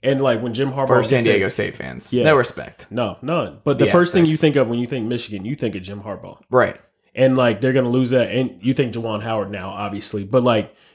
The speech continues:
Speaker 1: when you move away from that, they're gonna find out, like, a lot of teams are gonna find out. That's, it was sort of like the Dak Prescott argument. Like, when he's gone, you're gonna find out how cold this shit really is.
Speaker 2: Yeah.
Speaker 1: Like, how fucked up it really gets for you.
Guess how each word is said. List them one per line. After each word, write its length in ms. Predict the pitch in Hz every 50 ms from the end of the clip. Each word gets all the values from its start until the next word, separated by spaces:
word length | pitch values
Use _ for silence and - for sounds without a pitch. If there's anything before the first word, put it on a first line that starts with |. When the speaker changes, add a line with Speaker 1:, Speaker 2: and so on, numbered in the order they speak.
| _ -
Speaker 1:
when 140 | 127 131
you 100 | 143 147
move 180 | 147 147 151 135
away 220 | 135 139 165 175
from 140 | 170 170 147
that, 320 | 131 113 90 - - 101 117
they're 120 | 139 170
gonna 160 | 180 175 165
find 300 | 151 - 165 151 147 156
out, 220 | 151 147 131 98 127
like, 180 | 139 131 127
a 40 | 135
lot 220 | 135 139 147 160
of 80 | 165 151
teams 180 | - 160 143 135
are 40 | 123
gonna 160 | 131 120 110
find 220 | 123 120 117 117
out. 100 | 107 101
That's, 300 | 101 120 120 - - -
it 80 | - -
was 260 | 139 135 - - - -
sort 240 | - 165 175 175
of 60 | 170 151
like 140 | 131 123
the 60 | - 110
Dak 260 | 98 123 123 120 110
Prescott 420 | - 165 175 170 - - 139 135 131
argument. 400 | 139 147 147 156 160 160 139 110
Like, 260 | 120 110 95 - - _ _ _ _ _ _ _ _ _ _ _ _ _ _ -
when 220 | 110 120 131 123
he's 240 | 127 151 190 185 175
gone, 400 | 190 202 214 226 220 220 190 95
you're 160 | 107 127 147
gonna 160 | 156 170 151 135
find 340 | - 143 143 135 135 131
out 180 | 135 131 117 113
how 140 | 117 117 113
cold 320 | - - 123 117 117 107
this 140 | 110 110 107
shit 240 | - - 120 104 90
really 380 | 98 104 101 98 95 90 87
is. 340 | 87 85 - - - - - _ -
Speaker 2:
Yeah. 220 | 123 117 107 95 -
Speaker 1:
Like, 200 | 110 110 104 104
how 140 | 117 117 107
fucked 320 | - - 123 110 104 - 107
up 100 | 98 101
it 60 | 98
really 260 | 98 101 98 90 82
gets 240 | 85 95 85 71 -
for 240 | - - 82 78 82
you. 80 | -